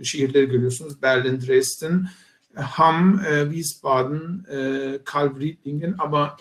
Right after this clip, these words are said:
merkezimiz Heidelberg'de yıldızda olarak gösterilmiş durumda. Soldaki,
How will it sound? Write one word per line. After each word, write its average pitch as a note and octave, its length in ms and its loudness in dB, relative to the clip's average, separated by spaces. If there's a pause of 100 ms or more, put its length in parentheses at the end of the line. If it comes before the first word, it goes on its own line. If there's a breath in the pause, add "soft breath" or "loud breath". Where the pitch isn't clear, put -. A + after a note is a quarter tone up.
merkezimiz D3+ 1000 -4 (100)
Heidelberg'de C3 580 2
yıldızda B2+ 540 -4
olarak B2 360 -12
gösterilmiş - 640 -18
durumda. - 380 -6 (400 soft breath)
Soldaki, A3+ 920 4